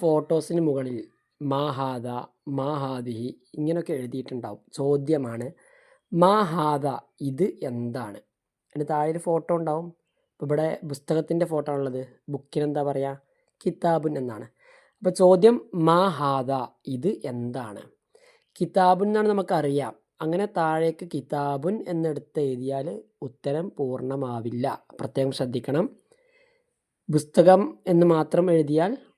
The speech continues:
ഉത്തരം പൂർണ്ണമാകില്ല. ഇത് പുസ്തകമാണ് എന്നെഴുതണം.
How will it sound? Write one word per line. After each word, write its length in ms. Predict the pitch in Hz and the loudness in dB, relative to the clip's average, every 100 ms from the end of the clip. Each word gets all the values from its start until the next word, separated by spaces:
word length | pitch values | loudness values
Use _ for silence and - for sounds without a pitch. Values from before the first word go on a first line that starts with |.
| - | -6
ഉത്തരം 380 | 147 - 151 202 285 - | -6 -2 0 0 -2 -6
പൂർണ്ണമാകില്ല. 880 | 143 131 135 139 135 127 123 120 113 160 - _ _ _ _ _ - 208 | -2 -2 0 -2 -2 -4 -6 -8 -6 -6 -8 _ _ _ _ _ -2 2
ഇത് 160 | 175 294 - 185 | 4 4 2 -2
പുസ്തകമാണ് 960 | 160 - - 175 175 170 147 143 143 175 240 - | -2 -2 0 4 4 4 2 0 2 2 0 -2
എന്നെഴുതണം. 460 | 160 151 131 113 | 0 0 -2 -6